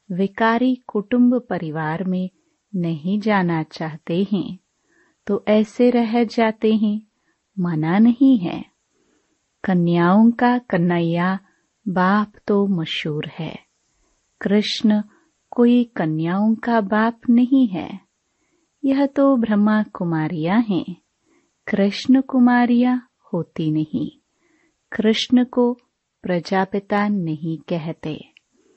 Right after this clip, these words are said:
यह कन्याएं माताएं हैं, जिनको सहन करना पड़ता है, परंतु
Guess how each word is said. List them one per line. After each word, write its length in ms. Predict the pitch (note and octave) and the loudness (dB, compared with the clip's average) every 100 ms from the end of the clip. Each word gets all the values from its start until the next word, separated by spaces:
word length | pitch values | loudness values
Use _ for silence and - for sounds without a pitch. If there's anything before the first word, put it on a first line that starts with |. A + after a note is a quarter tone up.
| _ _ _ - | _ _ _ -6
यह 180 | F#3+ F#3+ | -2 -2
कन्याएं 880 | - F3+ E3+ E3 D#3 D3+ D#3+ G3+ A3+ | -2 -2 0 2 0 0 2 2 4
माताएं 800 | G#3 E3+ D3+ - E3+ F3 G3+ A3+ | 2 0 -2 -4 -2 0 4 4
हैं, 260 | A#3+ B3+ C4+ _ _ _ _ G3+ | 4 4 0 _ _ _ _ -6
जिनको 800 | F3+ G#3+ A3 A3 - B3 B3 A#3+ | -2 4 4 4 2 4 4 0
सहन 580 | - - F#3 F3 G3+ G#3 | -6 -2 0 2 2 2
करना 500 | G3+ F3+ E3 D#3+ D#3 | 0 -4 -2 -2 -2
पड़ता 460 | - A3+ G#3+ - E3+ | -2 -2 -2 -2 -4
है, 340 | D#3+ D#3+ - - _ _ _ _ _ _ _ _ | -4 -10 -12 -16 _ _ _ _ _ _ _ _
परंतु 760 | F#3 F3 E3 D#3 - F#3+ C4 | -2 0 0 -2 -4 0 0